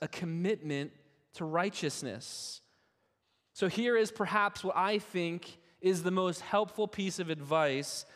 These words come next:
that I've learned in reading this psalm and Proverbs like it.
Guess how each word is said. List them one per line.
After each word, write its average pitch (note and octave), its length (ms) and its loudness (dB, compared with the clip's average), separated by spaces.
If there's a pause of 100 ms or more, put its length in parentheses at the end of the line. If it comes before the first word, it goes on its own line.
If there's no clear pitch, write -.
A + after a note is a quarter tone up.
(140)
that D#3+ 100 4
I've E3 240 4
learned E3 680 2 (240)
in E3+ 200 2
reading G3 420 2
this F3 160 2
psalm E3 720 4
and D#3 160 -2
Proverbs D#3+ 680 4
like E3+ 320 2
it. A2 140 -2